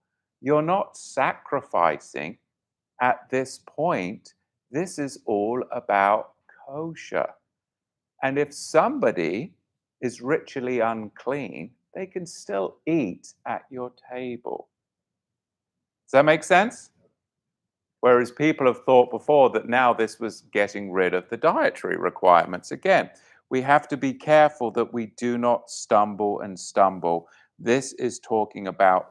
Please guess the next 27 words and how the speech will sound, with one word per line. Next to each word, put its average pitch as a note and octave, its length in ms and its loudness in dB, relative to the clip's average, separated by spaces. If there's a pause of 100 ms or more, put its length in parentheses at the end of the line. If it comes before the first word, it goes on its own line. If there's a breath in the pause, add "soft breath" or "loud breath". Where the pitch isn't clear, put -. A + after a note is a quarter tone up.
ritually D3+ 640 -4
impure B2 680 0 (100)
and G#2+ 220 -8
pure B2 360 -2
people G#2 640 -6 (240 loud breath)
may C3 460 0
eat D3+ 440 -2
of C3 180 -2
meat A#2+ 560 -4
within A#2 880 -6
your A2 720 0 (220)
gates. A2 640 -2 (400 loud breath)
And A2+ 160 0
again, A2 360 -2
it A2 200 -8
gives A#2+ 240 -6
you A2+ 80 -8
the G2 240 -8
difference C#3+ 580 -8
between G#2 560 -14
a A2 60 -14 (120)
kosher B2+ 380 -4
slaughter A2 580 -8
of F2+ 140 -10
the G2 80 -10
domesticated D3 880 -8 (140)
flock C#3 220 -2